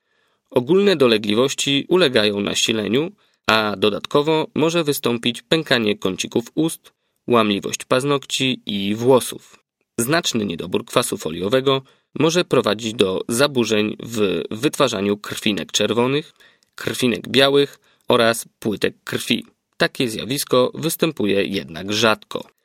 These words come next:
Wskazania do stosowania. Zapobieganie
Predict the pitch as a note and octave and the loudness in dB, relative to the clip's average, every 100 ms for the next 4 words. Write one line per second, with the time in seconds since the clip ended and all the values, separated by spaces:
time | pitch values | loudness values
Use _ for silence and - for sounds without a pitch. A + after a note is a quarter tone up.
0 | _ _ _ - - - E3+ A#2+ G#2 G#2+ | _ _ _ -4 -2 2 0 2 0 -2
1 | G#2 G2+ F2 - - G#2+ A#2+ A2+ G#2 F#2+ | 0 0 0 -2 0 2 4 4 0 -4
2 | - _ _ _ _ _ - A#2+ B2+ A#2 | -16 _ _ _ _ _ -2 0 2 0
3 | B2 C#3+ D#3+ D#3+ | 2 4 4 2